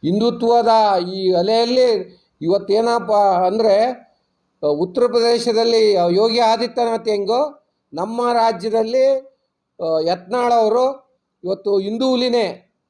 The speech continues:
ಅಂಥವ್ರು ಈ ಪಕ್ಷದಲ್ಲಿ ಇರ್ಬೇಕು. ಎಂಥವ್ರು ಅಂದ್ರೆ ಯತ್ನಾಳ್ ಅಂಥವ್ರು, ಪ್ರತಾಪ್ ಸಿಂಹ ಅಂಥವ್ರು, ನಮ್ಮ ವಿಶ್ವೇಶ್ವರ, ಇದು ಅನಂತ್ ಕುಮಾರ್ ಹೆಗಡೆ ಅಂಥವ್ರು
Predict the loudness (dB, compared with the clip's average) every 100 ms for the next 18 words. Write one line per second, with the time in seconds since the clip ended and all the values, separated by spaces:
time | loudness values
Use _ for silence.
0 | _ _ -10 -8 -2 2 2 2 0 -4
1 | -6 -6 -4 -2 -2 -2 -4 -2 -4 -4
2 | -6 -6 -8 -4 0 0 -2 0 0 0
3 | -4 -4 -2 -4 -4 -2 -2 -2 -4 -4
4 | -6 -6 -10 -8 -8 -6 -4 -2 -2 -4
5 | _ _ _ _ _ -10 -4 -2 -2 -2
6 | -4 -4 -2 -2 0 0 -2 -2 -2 -4
7 | -8 -12 _ _ -12 -4 -4 -4 -4 0
8 | 0 0 -4 -2 0 0 0 0 -2 -2
9 | 0 0 -2 -6